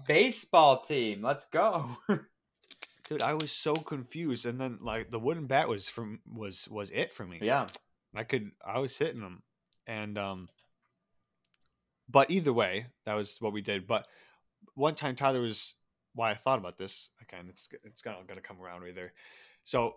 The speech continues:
Speaker 2: the ball is coming over the net, hits Will, whatever. Obviously, somebody hit it off their bat, so it's coming in hot.
Speaker 1: Yeah, oh, yeah.
Speaker 2: Now, Tyler was pitching me the one time, and he threw it, and I went to, I just caught it with my hand. Now, he wasn't, like, pitching it, but, like,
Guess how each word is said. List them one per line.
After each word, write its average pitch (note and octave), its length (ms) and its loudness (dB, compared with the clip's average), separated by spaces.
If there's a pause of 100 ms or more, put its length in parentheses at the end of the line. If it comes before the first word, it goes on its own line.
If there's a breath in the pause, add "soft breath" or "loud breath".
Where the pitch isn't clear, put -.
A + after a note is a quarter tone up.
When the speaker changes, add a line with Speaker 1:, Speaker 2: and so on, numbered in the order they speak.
(140)
Speaker 2:
the A#2+ 160 -12
ball B2 300 6
is B2 120 2
coming C3+ 240 -2
over B2 140 2
the A#2+ 120 -6
net, A2+ 200 -2
hits C3 300 -2
Will, A2+ 180 2
whatever. G#2 400 -2
Obviously, C3+ 480 0
somebody B2+ 340 0
hit A#2+ 160 -2
it A#2 80 -2
off A2+ 180 2
their A#2 80 -4
bat, A2+ 260 0
so B2 100 -4
it's A2 140 -6
coming G3+ 320 2
in C3 80 2
hot. A#2+ 300 4 (140)
Speaker 1:
Yeah, D#3 220 10
oh, C#3 100 8
yeah. A2+ 240 0 (880)
Speaker 2:
Now, C#3+ 180 4
Tyler G#3 600 0 (320)
was C3 200 -6
pitching G3 360 -2
me C3+ 80 -2
the A2+ 80 -2
one G#2+ 140 -2
time, G#2 420 -6 (300)
and B2+ 100 -4
he A#2 60 -6
threw G3+ 220 0
it, - 40 0
and C3 80 -4
I B2+ 80 4
went C#3 260 -2
to, D#3+ 100 -2 (120)
I C3 80 2
just C#3+ 140 -4 (480)
caught F#3 280 8
it C3 60 0
with A#2+ 140 -8
my A2 160 -4
hand. A#2+ 240 -4 (560)
Now, A#2+ 60 -2
he C#3 80 0
wasn't, F#3 240 0
like, B2+ 140 2 (280)
pitching F3 400 -2
it, F2 140 -14 (180)
but, A2 140 -6
like, G2 320 -10